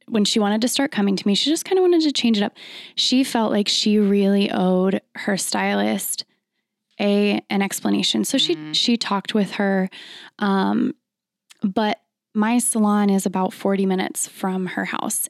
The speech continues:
Speaker 1: and it is on, like, a freeway, and, you know, grandmas don't really like to drive on freeways that much if they don't have to. So she started coming to me for a while, and my schedule fills out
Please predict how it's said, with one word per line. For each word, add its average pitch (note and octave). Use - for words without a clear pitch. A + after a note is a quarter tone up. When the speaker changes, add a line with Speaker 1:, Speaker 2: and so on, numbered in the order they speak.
Speaker 1:
and F#3+
it G3
is F#3
on, F3
like, F3+
a F#3+
freeway, C#4
and, G#3
you G#3
know, F#3
grandmas F#3+
don't G3+
really F#3+
like F#3
to -
drive F#3+
on F#3+
freeways F#3+
that G3+
much G3
if G#3+
they G3+
don't G3
have G3
to. G#3
So G3+
she -
started G#3+
coming F#3+
to -
me F#3+
for -
a F#3
while, F#3
and G#3
my B3+
schedule F#3+
fills F#3+
out F3+